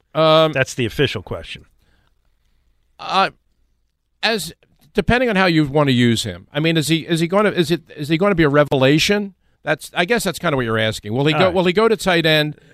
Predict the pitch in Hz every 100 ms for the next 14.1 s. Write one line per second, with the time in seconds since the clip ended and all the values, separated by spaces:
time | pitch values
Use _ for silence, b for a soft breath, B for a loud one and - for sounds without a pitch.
0 | - 147 139 143 - 160 147 123 127 151
1 | 170 - 147 139 139 127 131 - 107 123
2 | 104 98 - - _ - 226 226 214 202
3 | 190 175 - 190 185 165 165 175 165 151
4 | 151 160 - 156 - 160 - - 156 151
5 | - 147 143 - - 170 156 151 139 -
6 | 147 143 - 143 135 135 131 127 127 -
7 | 139 127 127 123 123 139 139 131 117 151
8 | 139 117 139 139 135 135 120 - 135 127
9 | 120 147 - 175 - 262 123 80 78 76
10 | _ _ _ _ _ _ _ _ _ _
11 | _ _ - 160 - 156 156 165 214 294
12 | 220 214 170 151 156 143 123 147 - 226
13 | 208 147 143 - 147 214 226 143 175 -